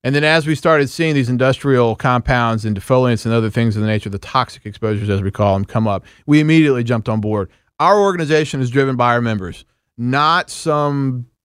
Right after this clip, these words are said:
C E O making decisions on their own, but our actual members voting on resolutions at our national convention. And so each year, like this, this coming, uh, July, we'll be going to Kansas City for our convention. We're gonna go in a room, and average members of the V F W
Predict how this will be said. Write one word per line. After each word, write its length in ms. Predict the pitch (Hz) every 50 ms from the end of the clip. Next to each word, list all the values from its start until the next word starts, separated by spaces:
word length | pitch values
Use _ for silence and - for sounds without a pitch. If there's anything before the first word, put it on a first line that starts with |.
| _ _
C 480 | - - - 165 160 156 151 147 143 139
E 40 |
O 600 | 135 131 135 139 135 135 135 131 127 127 123 120 - _ _ _ _
making 360 | 127 131 139 143 - 151 143
decisions 440 | 131 131 - - 135 131 120 123 113
on 120 | 120 110
their 160 | 110 107 -
own, 340 | 190 220 208 156 135 127 117
but 120 | 113 127 135
our 80 | 139
actual 420 | 113 151 175 196 180 - 165 156 151
members 360 | 151 151 147 135 135 120 113
voting 400 | 113 123 139 147 156 165 160 151
on 200 | 139 139 131 123
resolutions 680 | 131 131 127 117 117 113 120 123 113 - - 120 110 - -
at 220 | 123 127 131 135
our 100 | 135 131
national 440 | 123 123 117 117 113 - 123 110 104
convention. 520 | - 113 101 98 101 98 - - 90 98
And 100 | 104 107
so 300 | 104 - 135 131 131 131
each 260 | 131 139 156 151 -
year, 220 | 160 165 156 139 120
like 160 | 117 117 113
this, 220 | - 143 135 - - 151 -
this 200 | 143 143 - -
coming, 380 | - 160 160 160 156 151 147
uh, 260 | 143 143 143 143 139 139 127 - _ _ _ _ _ _ _ -
July, 340 | 151 156 165 151 117 104
we'll 100 | 110 117
be 120 | 117 131 127
going 180 | 135 135 135
to 60 | 127 123
Kansas 360 | - 143 143 139 131 127 -
City 240 | - 147 135 123 110
for 180 | - 127 120
our 100 | 117 113
convention. 500 | - - 110 110 113 110 107 - 92 107 - _ _ _ _
We're 80 | - 160
gonna 140 | 156 180 180
go 180 | 175 175 180
in 60 | 180 170
a 40 |
room, 320 | 160 165 170 156 120 104 - _
and 140 | 131 135 -
average 500 | - 139 147 156 165 170 180 175 139 147
members 320 | 160 160 160 156 156 139
of 80 | 143 147
the 60 | 143
V 120 | 139 139
F 120 | 135 131 -
W 320 | - 127 123 113 101 92